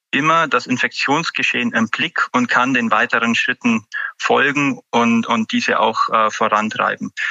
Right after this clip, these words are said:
Wenn man jedoch das unterbricht und plötzlich sagt, man kann auf einen Schlag, äh, auf unser altes, früheres Leben zurückkehren,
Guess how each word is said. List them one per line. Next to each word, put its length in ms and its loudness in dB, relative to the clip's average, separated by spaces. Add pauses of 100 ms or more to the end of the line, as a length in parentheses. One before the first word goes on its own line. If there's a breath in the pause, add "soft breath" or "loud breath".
(240 loud breath)
Wenn 100 2
man 140 2
jedoch 380 0 (580 loud breath)
das 420 0
unterbricht 640 -2
und 100 0
plötzlich 400 -2
sagt, 240 0
man 300 0 (260)
kann 380 0
auf 240 -2
einen 300 2
Schlag, 640 0
äh, 80 -4
auf 540 -2
unser 440 0 (720 loud breath)
altes, 540 -2
früheres 420 0
Leben 240 0
zurückkehren, 720 0